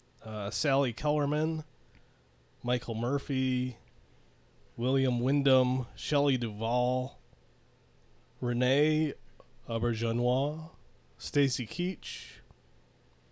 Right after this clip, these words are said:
uh, Margaret Hamilton, Jennifer Salt,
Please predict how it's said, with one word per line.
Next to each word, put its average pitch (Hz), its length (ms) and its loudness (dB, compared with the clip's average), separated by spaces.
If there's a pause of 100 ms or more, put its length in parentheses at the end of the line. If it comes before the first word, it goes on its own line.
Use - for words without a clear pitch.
(440)
uh, 110 1040 -8
Margaret 123 520 -2
Hamilton, 139 840 -2 (200)
Jennifer 120 420 -6
Salt, 135 680 -6